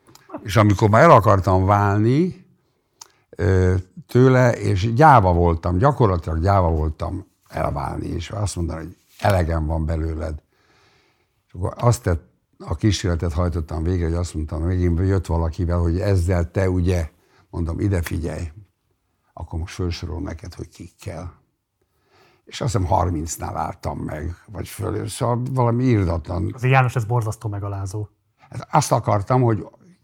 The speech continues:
Speaker 2: ő rúgjon ki, mert én, nekem nem volt erőm.
Speaker 1: Azzal, hogy megalázod?
Speaker 2: Nem, hogy felsorol neki, hogy megcsal. Hát ő, hogy igazad van.
Speaker 1: Ha ő egy hasonló listával áll eléd,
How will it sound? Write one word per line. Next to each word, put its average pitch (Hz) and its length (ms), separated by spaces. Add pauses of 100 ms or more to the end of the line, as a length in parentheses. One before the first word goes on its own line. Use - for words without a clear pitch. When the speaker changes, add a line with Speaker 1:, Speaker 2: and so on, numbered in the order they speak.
(140)
Speaker 2:
ő 160 240
rúgjon 117 460
ki, 107 240
mert 104 180
én, 101 140
nekem 101 300
nem 147 240
volt 98 260
erőm. 143 300
Speaker 1:
Azzal, - 180
hogy 156 140
megalázod? 123 720 (160)
Speaker 2:
Nem, 226 240
hogy 160 260
felsorol 127 460
neki, 127 220
hogy 127 100
megcsal. 98 500
Hát 139 200
ő, 156 340 (540)
hogy - 460
igazad 104 600
van. 120 300
Speaker 1:
Ha 143 120
ő 160 100
egy 151 140
hasonló 147 440
listával 131 440
áll 127 160
eléd, 131 380